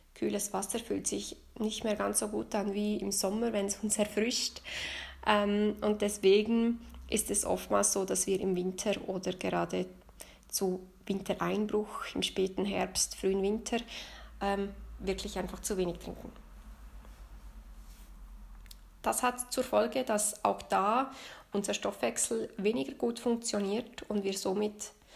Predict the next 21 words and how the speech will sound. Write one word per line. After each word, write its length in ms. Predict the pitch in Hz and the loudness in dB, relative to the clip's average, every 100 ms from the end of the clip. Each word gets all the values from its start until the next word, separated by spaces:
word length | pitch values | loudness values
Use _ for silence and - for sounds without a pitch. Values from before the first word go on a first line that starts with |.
| - - - - _ _ | -20 -20 -20 -20 _ _
wie 100 | - | -4
schon 200 | 190 208 | -2 -2
vorhin 400 | 196 196 190 202 | -2 -2 0 -2
betont, 540 | 196 196 - 185 185 185 | -2 -6 -4 -2 -2 0
dann 140 | 190 | -2
einfach 480 | - 180 180 185 - | 0 -2 -2 -6 -4
alf-, 300 | - 208 226 - - _ - | 0 0 -2 -12 -20 _ 2
anfälliger 600 | 220 254 277 254 254 233 | 2 4 0 2 2 2
werden 640 | 208 202 208 208 202 208 - - - | 2 0 2 2 2 0 -8 -20 -18
für 260 | - 202 | -4 -2
diverse 680 | 190 190 180 196 208 - 208 | 0 0 2 0 0 0 0
Problematiken, 1120 | 208 - 185 190 185 - - 240 - 214 214 | -2 -8 -6 -2 0 -2 -4 -4 -2 0 2
sei 300 | 208 202 196 | 2 0 0
das 280 | 214 190 - | 0 -2 0
Müdigkeit, 800 | 220 233 240 240 - 190 190 190 | 0 0 0 -4 -2 -2 -2 -4
sei 260 | - 175 | -2 -2
das 480 | 185 185 185 - - - - - - | 0 -2 -2 -2 -4 -6 -20 -20 -14
Krankheit 600 | - 175 185 - 170 170 - | -2 -2 -2 -4 -4 -4 -8
und 100 | 180 | -4
so 160 | 175 | -4
weiter. 380 | 147 - - - | -4 -8 -12 -10